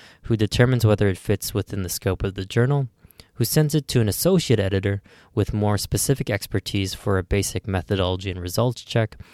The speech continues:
who sends it to at least two reviewers with even more specific expertise for a thorough read-through of the manuscript in its entirety, who sends it back to the associate editor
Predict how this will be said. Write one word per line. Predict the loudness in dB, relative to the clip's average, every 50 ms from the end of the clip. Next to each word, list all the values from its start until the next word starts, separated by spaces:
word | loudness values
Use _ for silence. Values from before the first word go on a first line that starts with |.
| -20 -20 _ -2
who | -2 0
sends | 0 2 2 2 2 2
it | 0 -2
to | 2 2
at | 0 0 0 -4
least | -8 -6 -6 -8 -8 -6
two | -4 2 2 2 4
reviewers | 4 2 0 2 0 0 0 2 0 -2 -2 -6 -12 -16 -20 -20 -20 _ -2
with | -2 -2 -2 -4
even | -2 -2 0 2 2 0 0
more | 0 -2 -2 0 0 0
specific | -2 -4 -4 -6 -2 -2 -2 -2 -2 -4 -6
expertise | -6 -8 -10 -8 -8 -8 -6 -2 -2 -2 -2 -2 -6 -10 -14 -18 -20 _ -20 _
for | -4 0 2 2
a | 2
thorough | 2 2 2 4 4 4 2
read-through | 2 2 0 -2 -2 -2 -2 0 0 0 0 -4 -12 _ _ -6
of | -4 -2
the | 0 0
manuscript | 0 2 2 0 0 -2 -4 -2 -4 -4 -4 -2 -4
in | -2 -2
its | -2 -4 -6
entirety, | -8 -8 -2 0 2 2 2 2 0 -2 -4 -6 _ _ -20 _ _ -20 _
who | -2 -2
sends | -2 0 0 0 0 2 0
it | -2 -2 -4 -2 _
back | 0 0 0 -2 -4 -4
to | -6 -4
the | -2 0 0
associate | 0 0 2 2 2 2 2 0 0 0
editor | 0 0 0 0 -2 -2 -4 -4